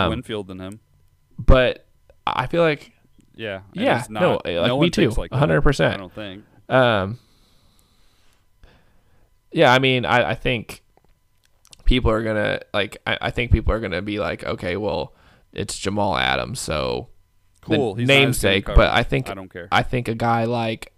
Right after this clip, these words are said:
Speaker 1: uh, yeah, no, no, he's not. And I think guys like Winfield are going to, you know, start getting that recognition, obviously. Um, but that's the, kind of where,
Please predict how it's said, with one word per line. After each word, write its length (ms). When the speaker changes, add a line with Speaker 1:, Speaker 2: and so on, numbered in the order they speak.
Speaker 1:
uh, 160
yeah, 220
no, 220
no, 140
he's 120
not. 260
And 180
I 80
think 240
guys 280
like 280
Winfield 760
are 140
going 320
to, 520
you 100
know, 120
start 340
getting 460
that 180
recognition, 800
obviously. 640
Um, 560
but 140
that's 220
the, 320
kind 200
of 80
where, 220